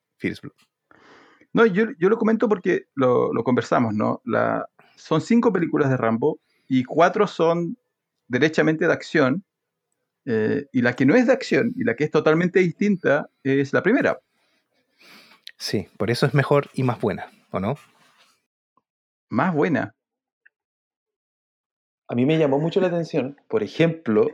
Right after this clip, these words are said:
Speaker 3: <laughs> eh, bueno, que pasa en realidad en general con todas estas películas,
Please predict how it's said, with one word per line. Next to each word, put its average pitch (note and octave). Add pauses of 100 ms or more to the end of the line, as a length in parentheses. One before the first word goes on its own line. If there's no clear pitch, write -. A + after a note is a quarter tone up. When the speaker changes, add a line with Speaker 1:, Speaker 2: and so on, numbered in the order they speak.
Speaker 3:
<laughs> -
eh, A2+ (880)
bueno, A#2 (280)
que A2
pasa A2
en A#2
realidad G#2
en B2+
general G#2
con A#2+
todas A#2+
estas C#3+
películas, B2